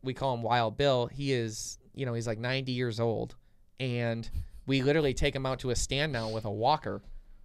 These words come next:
you know, to his deer stand with a gun and load him <laughs> up and give him a loaded gun and turn on his heater and call it a day. Um,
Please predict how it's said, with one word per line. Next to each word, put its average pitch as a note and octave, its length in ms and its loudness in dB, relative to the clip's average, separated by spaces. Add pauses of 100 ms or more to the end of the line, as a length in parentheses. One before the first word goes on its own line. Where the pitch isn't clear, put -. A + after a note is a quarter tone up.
you C3 140 -2
know, B2 300 -2
to C3+ 100 -2
his A#2 100 0
deer C3+ 200 0
stand B2+ 260 -2
with A#2 140 -2
a - 20 2
gun B2 340 -4 (140)
and A2 240 -4
load D#3 240 8
him F3 140 4
<laughs> - 40 6
up G3 200 12
and D#3 160 6
give F3+ 100 6
him F#3 160 4
a D3+ 60 6
loaded D3+ 340 4
gun D#3 240 6
and D#3 100 0
turn E3 180 2
on D#3+ 100 2
his C3 100 -2
heater D#3+ 300 2
and C3 120 -2
call D3 200 6
it C3 80 2
a A2+ 40 0
day. D3+ 380 4 (560)
Um, B2+ 380 6